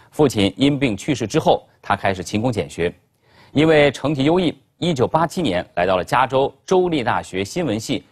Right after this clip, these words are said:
开始了留学生涯。毕业之后呢，他在美国做记者，主要负责法律方面的新闻。一个偶然的机会，他认识到了刑事鉴识专家李昌钰。在李昌钰的鼓励之下，邓红开始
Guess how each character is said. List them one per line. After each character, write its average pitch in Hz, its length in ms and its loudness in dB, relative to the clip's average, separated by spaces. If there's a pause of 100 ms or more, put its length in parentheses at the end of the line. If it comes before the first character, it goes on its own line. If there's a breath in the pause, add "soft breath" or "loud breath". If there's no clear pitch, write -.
开 98 220 -2
始 87 160 -12
了 78 260 -6
留 90 240 -2
学 87 160 -8
生 78 160 -14
涯。 71 80 -16 (720)
毕 139 100 2
业 143 80 4
之 139 120 0
后 147 160 2
呢， 120 140 4 (260 loud breath)
他 127 140 2
在 120 120 4
美 92 160 -2
国 98 440 2
做 165 120 0
记 165 160 0
者， 87 320 -2 (200)
主 104 120 0
要 104 140 4
负 104 200 -6
责 90 240 -2
法 78 320 -2
律 151 160 -4
方 101 220 -2
面 87 100 -6
的 73 80 -16
新 87 160 -8
闻。 80 100 -8 (680 soft breath)
一 180 140 4
个 220 60 6
偶 165 120 6
然 143 120 4
的 170 100 0
机 156 120 0
会， 156 300 2
他 135 180 2
认 147 220 0
识 117 80 -6
到 117 160 4
了 107 120 0
刑 131 380 -4
事 147 380 -2
鉴 147 300 2
识 113 180 -8
专 135 180 -2
家 131 180 0
李 98 100 -4
昌 170 200 -4
钰。 202 160 -2 (600)
在 98 280 0
李 95 160 -4
昌 127 260 -4
钰 123 160 -4
的 90 100 -2
鼓 87 180 -6
励 113 100 -2
之 131 100 -2
下， 131 200 0 (320)
邓 120 140 2
红 95 140 -2
开 101 180 0
始 92 220 -6